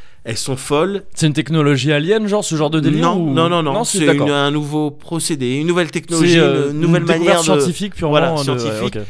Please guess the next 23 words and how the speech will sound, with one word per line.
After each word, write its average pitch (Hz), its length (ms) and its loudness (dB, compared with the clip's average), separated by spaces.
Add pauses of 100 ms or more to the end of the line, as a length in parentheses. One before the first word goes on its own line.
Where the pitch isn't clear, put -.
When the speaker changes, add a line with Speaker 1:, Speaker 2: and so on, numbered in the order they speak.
(120)
Speaker 1:
Et 127 120 -2
t'as 151 140 -4
que 208 260 -6
une 151 140 -6
poignée 160 340 -4
de 165 40 -8
scientifiques 156 680 -8 (380)
qui 143 280 -4
maîtrisent 151 520 0
un 139 80 0
petit 131 160 -6
peu 147 160 -4
ces 139 160 -4
champs-là, 113 420 -6
qui 151 80 -2
Speaker 2:
Hmm. 180 180 4 (100)
Speaker 1:
est 143 120 -2
capable 165 460 -2 (220)
de 113 140 -4
bosser 151 600 -2 (280)
sur, 151 460 -2
euh, 98 840 -2
les, 110 280 -4